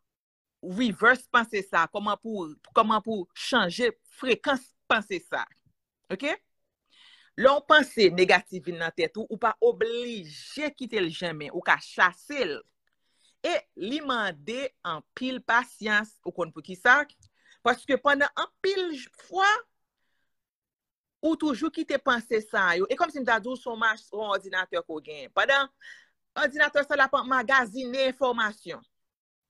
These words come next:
Jounen jodi a kounye a pral refòmate òdinatè, konnen w ap ann trete konsa ou fè men ni, epi kounye a la pou fòmate, la pran ti tan, menm si son machin ke liye, men se menm jan pou menm. Pou refòmate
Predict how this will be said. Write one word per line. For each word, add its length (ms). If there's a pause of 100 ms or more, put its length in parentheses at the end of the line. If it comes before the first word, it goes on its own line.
(600)
Jounen 280
jodi 280
a 80
kounye 160
a 80
pral 320
refòmate 720
òdinatè, 540 (100)
konnen 160
w 60
ap 100
ann 80
trete 280
konsa 280
ou 160
fè 140 (100)
men 220
ni, 80 (340)
epi 160
kounye 220
a 20
la 80
pou 160
fòmate, 400
la 80
pran 240
ti 160
tan, 300 (100)
menm 220
si 100
son 160
machin 300
ke 100
liye, 160
men 80
se 160
menm 160
jan 220
pou 180
menm. 240 (1200)
Pou 220
refòmate 640